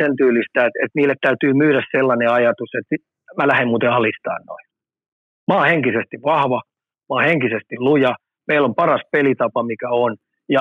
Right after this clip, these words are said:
kun me tehdään yhdessä tän yhteisen jutun eteen hommia, niin, niin me voitetaan muuten maailmanmestaruus. Ja meistä ei muuten kukaan fuskaa. Niin sen takia mä odotan mielenkiinnolla sitä, minkälainen pelitapa meidän kaksikymppisillä on.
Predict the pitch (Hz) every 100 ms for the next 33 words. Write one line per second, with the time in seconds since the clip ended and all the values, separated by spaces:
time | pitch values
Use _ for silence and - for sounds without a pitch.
0 | - - 156 151 143 131 135 151 135 117
1 | 120 127 131 127 - 113 117 117 113 120
2 | - 135 120 123 113 127 117 113 113 143
3 | 131 135 135 127 120 113 110 113 107 104
4 | 104 - - - - - - - _ _
5 | - 139 147 - 123 120 120 117 135 127
6 | 113 - 104 - - 85 - _ _ _
7 | _ _ 139 131 196 208 180 139 151 165
8 | 156 135 131 165 202 143 120 139 135 120
9 | 113 110 - 135 123 113 - _ _ 147
10 | 165 147 127 117 117 107 139 127 110 110
11 | 113 117 113 113 127 - - 110 - -
12 | - - 87